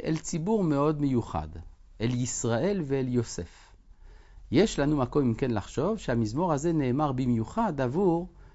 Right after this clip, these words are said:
ממלכת הצפון, הנקראת ישראל, הנקראת יוסף.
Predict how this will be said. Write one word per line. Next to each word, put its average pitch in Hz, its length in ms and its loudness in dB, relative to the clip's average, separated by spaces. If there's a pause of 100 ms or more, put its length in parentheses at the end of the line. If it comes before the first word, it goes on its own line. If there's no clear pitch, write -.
(160)
ממלכת 143 840 2 (120)
הצפון, 120 720 0
הנקראת 90 500 -4
ישראל, 120 560 -6
הנקראת 104 520 -4
יוסף. - 480 -6